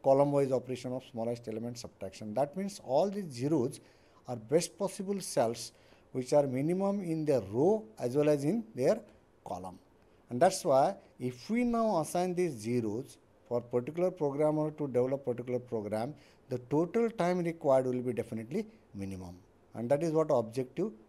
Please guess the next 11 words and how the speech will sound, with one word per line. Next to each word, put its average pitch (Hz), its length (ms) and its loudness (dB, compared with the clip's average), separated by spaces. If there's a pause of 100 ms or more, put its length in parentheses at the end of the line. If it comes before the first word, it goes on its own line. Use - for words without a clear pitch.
required. - 360 -14 (640)
So 143 100 -12
to 143 160 -4
make 208 260 2
this 226 240 -4 (220)
assignment 175 640 0 (1040)
at 165 200 0
the 190 60 -2
positions 170 580 -2
of 160 200 -2
zero, 131 460 -4